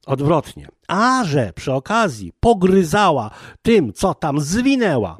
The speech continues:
na odchodnym ze stołu podczas imprezy, to właśnie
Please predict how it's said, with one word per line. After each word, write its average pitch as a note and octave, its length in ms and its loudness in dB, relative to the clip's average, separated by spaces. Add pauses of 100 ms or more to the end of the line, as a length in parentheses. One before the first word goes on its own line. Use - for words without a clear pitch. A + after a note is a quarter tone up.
na D3+ 160 -4
odchodnym D3+ 640 -2
ze B2+ 200 -4
stołu B2 400 -4
podczas - 440 -12
imprezy, A#2 480 -10 (400)
to B3+ 120 2
właśnie A3+ 480 -2